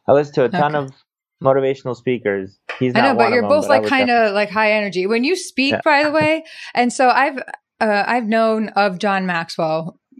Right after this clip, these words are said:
Speaker 2: and I think I came, I crossed paths with one person who'd been certified before. But you're a very compelling speaker. And I say this, like, as somebody, like, I speak, so I like to learn from other speakers, right? And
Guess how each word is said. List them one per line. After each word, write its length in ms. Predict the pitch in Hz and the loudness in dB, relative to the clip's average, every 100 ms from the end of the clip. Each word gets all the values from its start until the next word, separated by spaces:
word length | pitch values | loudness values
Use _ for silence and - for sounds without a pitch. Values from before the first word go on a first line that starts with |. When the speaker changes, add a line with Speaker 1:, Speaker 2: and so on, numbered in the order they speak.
| - | -6
Speaker 2:
and 200 | 185 180 | -4 -4
I 120 | 185 | -6
think 200 | 180 190 | -4 -4
I 120 | 185 175 | -4 -4
came, 300 | - 175 170 | -6 -6 -4
I 120 | 180 | -6
crossed 320 | - 170 165 - | -4 -6 -6 -6
paths 360 | 160 160 160 | -4 -4 -6
with 120 | 160 175 | -10 -8
one 140 | 170 | -8
person 400 | - 165 - 170 | -6 -8 -6 -6
who'd 140 | 170 156 | -6 -8
been 100 | 151 | -6
certified 540 | 175 165 - 165 156 | -4 -4 -4 -4 -4
before. 400 | 170 - 165 - - _ _ _ _ 254 | -8 -6 -6 -6 -12 _ _ _ _ 0
But 240 | 202 - _ - | 0 -2 _ -6
you're 120 | 220 | -2
a 40 | 214 | 0
very 200 | 262 294 | 0 0
compelling 720 | 285 - 220 214 185 180 - _ | -2 0 2 2 0 -4 -8 _
speaker. 480 | - - 208 - 156 | -10 -4 -2 0 -2
And 160 | 156 185 | 0 -2
I 40 | |
say 240 | 185 254 214 | 2 2 2
this, 180 | 196 190 | 0 0
like, 120 | 180 | -2
as 100 | 185 | -2
somebody, 260 | 196 190 202 | -2 -4 -2
like, 160 | 190 | -2
I 60 | 196 | -4
speak, 300 | - - 190 | -4 -4 -4
so 100 | 208 | 0
I 60 | 185 | 0
like 160 | 196 | 0
to 80 | 202 | -2
learn 240 | 185 208 208 | -2 -2 -2
from 140 | 190 | -2
other 160 | 185 180 | -2 -2
speakers, 480 | - 214 180 165 | -4 -4 -4 -2
right? 180 | 185 196 - _ - - | -2 -2 -4 _ -20 -6
And 400 | 185 180 185 185 | -2 -2 -2 -4